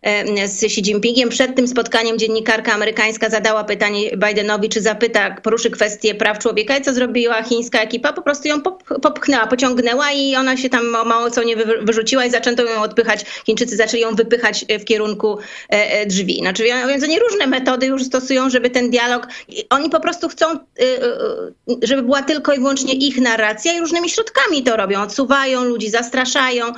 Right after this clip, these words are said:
a tutaj już on, o, o, o, o, tylko że to, no, o tym się dowiadaliśmy, dowiadywaliśmy właśnie, no, gdzieś tam pokątnie, no, po, po wydarzeniu jakimś ktoś tam zdradził, bo był tego,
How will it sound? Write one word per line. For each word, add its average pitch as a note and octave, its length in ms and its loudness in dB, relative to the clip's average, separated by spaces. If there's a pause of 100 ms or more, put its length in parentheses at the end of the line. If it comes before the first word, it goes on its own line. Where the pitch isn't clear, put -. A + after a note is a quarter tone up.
(180)
a D4+ 80 0
tutaj B4+ 220 0
już A#4 120 0
on, B4 60 0 (120)
o, - 280 0
o, - 180 0
o, - 580 -6 (140)
o, - 120 -10 (140)
tylko C4 180 0
że G#4 80 0
to, F#4+ 160 2
no, F4+ 100 2
o F4+ 40 0
tym F4 140 2
się F#4 80 2
dowiadaliśmy, D4 640 2
dowiadywaliśmy C#4 680 0
właśnie, C4+ 320 0
no, C4 160 0
gdzieś B3+ 200 -2
tam C4+ 140 0
pokątnie, C4+ 640 0
no, A#3 120 0
po, C4 240 0
po C4 160 0
wydarzeniu B3 580 0
jakimś A3+ 340 -2
ktoś B3 180 0
tam A3+ 160 0
zdradził, A3+ 320 2
bo A3+ 120 0
był A3+ 120 -2
tego, A3+ 280 0